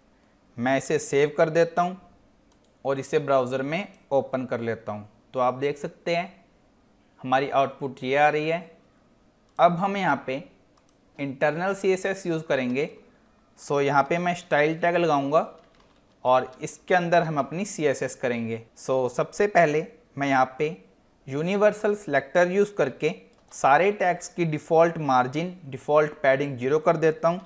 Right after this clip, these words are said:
So यहाँ पे मैं लिखूँगा मार्जिन ज़ीरो, पैडिंग ज़ीरो और यहाँ पे मैं यूज़ करूँगा बॉक्स साइजिंग, बॉर्डर बॉक्स।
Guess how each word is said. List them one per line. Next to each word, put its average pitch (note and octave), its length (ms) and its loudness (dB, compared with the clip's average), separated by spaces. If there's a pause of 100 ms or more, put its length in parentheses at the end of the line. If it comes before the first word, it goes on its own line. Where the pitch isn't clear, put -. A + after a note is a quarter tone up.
(520)
So B2 260 -2
यहाँ C3+ 220 2
पे F3 160 -4
मैं F3+ 140 -2
लिखूँगा D#3+ 420 0
मार्जिन B2 680 0
ज़ीरो, C3 360 -2 (400)
पैडिंग B2+ 480 2 (560)
ज़ीरो C3 360 0 (840)
और C3+ 220 2
यहाँ C3+ 260 2
पे G3 140 -4
मैं G3+ 180 0
यूज़ D#3+ 260 0
करूँगा D3 380 0 (580)
बॉक्स D3+ 500 4 (200)
साइजिंग, C#3 480 0 (1700)
बॉर्डर C#3 400 0
बॉक्स। A2+ 440 -6